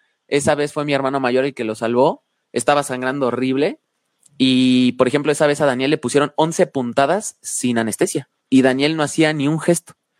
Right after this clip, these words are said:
O sea, yo ya estaba ahí, llegué ahí. Y cada puntada, él seguía, él estaba bailando. Él estaba bailando. Cada vez que le ponían las puntadas, todavía el doctor dijo, "Ay, aquí le voy a poner otras dos".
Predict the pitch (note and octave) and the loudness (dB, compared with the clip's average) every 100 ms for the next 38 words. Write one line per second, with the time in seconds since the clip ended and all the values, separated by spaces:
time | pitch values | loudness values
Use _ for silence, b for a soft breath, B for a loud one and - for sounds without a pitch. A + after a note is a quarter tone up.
0 | _ A#2 C#3 C#3+ E3+ E3 D#3+ D#3 D3 E3+ | _ 0 2 4 2 2 4 4 2 0
1 | C3 B2+ C3+ G#3 - b b b - C#3 | 2 2 2 -2 -10 b b b -4 -4
2 | B2 F3+ A#3+ A#3+ D#3+ C#3 D#3 G3 C4+ - | 0 2 2 0 -4 0 2 0 -4 -2
3 | F3 G3 G3+ F#3+ D#3 C#3 D#3+ F3 F3 D3+ | 0 2 -2 -2 -2 0 2 4 2 0
4 | B2 - G#3 A3 A#3+ G#3+ B3 G#4 G#4 G4+ | 0 2 2 4 4 6 4 4 2 0
5 | _ _ _ _ _ _ _ _ - D4 | _ _ _ _ _ _ _ _ 0 2
6 | E4+ D4+ C#4+ D4+ E4 D#4 D4+ - B3+ C4+ | 4 6 6 2 0 -4 -4 -2 0 0
7 | C4+ A#3+ A#3 B3 A#3+ G#3 C4 F#3 A#3+ A3+ | 0 0 0 -2 -4 -4 -2 4 4 4
8 | G3+ A#3 A3 A3+ G#3+ - A#3 A3 B3 B3 | 0 -2 -2 -4 -4 -2 0 -2 0 0
9 | A#3+ A3+ A3+ F3+ F3 G#3+ | 0 -2 0 0 0 -2